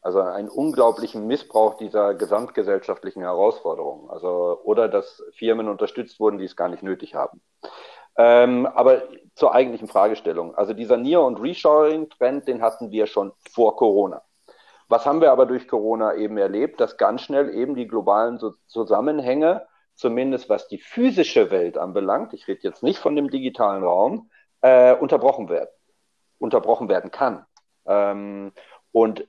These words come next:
dass es nähere Lieferketten braucht und, äh, also zum einen für die Lieferantenbindung, für, äh, das Aufrechterhalten der internen Qualitätsmanagementprozesse. Einer der Grundsätze ist ja, dass ich ein sehr partnerschaftliches,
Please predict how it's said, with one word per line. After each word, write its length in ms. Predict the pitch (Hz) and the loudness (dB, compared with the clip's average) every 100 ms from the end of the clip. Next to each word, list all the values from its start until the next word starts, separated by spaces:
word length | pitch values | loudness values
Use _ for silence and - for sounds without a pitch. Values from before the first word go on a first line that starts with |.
| _ | _
dass 220 | 110 - | 0 2
es 240 | 104 - _ _ | -6 -8 _ _
nähere 440 | 110 113 135 156 156 | -2 4 6 6 2
Lieferketten 680 | 165 - 156 160 156 151 | 0 -2 0 0 -2 -6
braucht 400 | 127 123 151 - _ _ _ _ | 0 2 2 -2 _ _ _ _
und, 460 | 123 120 117 110 - | 2 2 2 -8 -6
äh, 340 | - 110 107 - | 0 2 0 -2
also 180 | 92 87 | -6 -6
zum 180 | 107 | -6
einen 240 | 92 98 98 | -4 -4 -6
für 140 | - | -12
die 100 | 95 | -12
Lieferantenbindung, 960 | 90 - 90 120 123 123 131 135 135 139 | -8 -4 0 -2 -4 -4 -2 -2 -4 -6
für, 680 | - 104 101 98 98 95 - | -6 0 4 6 6 4 2
äh, 180 | 95 92 | 0 2
das 140 | 95 | 0
Aufrechterhalten 800 | - 123 - 117 95 104 101 107 | 2 0 2 2 2 2 2 2
der 120 | 101 | -2
internen 340 | 113 117 101 101 | -2 -6 -6 -2
Qualitätsmanagementprozesse. 1500 | 98 92 - 117 - 98 143 - 139 143 123 - 123 127 98 | -4 -4 -6 -6 -6 -6 -6 -6 -8 -6 -10 2 2 4 2
Einer 220 | 107 101 | 2 2
der 120 | 92 | 2
Grundsätze 460 | - 104 95 - 80 | -2 -2 -4 -4 -8
ist 200 | - 98 | -2 2
ja, 100 | 95 | 2
dass 220 | 87 92 | 2 -2
ich 160 | - | -10
ein 140 | - 90 | -18 0
sehr 180 | - - | 0 2
partnerschaftliches, 1120 | 110 113 117 113 117 113 - 104 104 104 | 0 -2 -4 0 0 0 -4 -4 -2 -4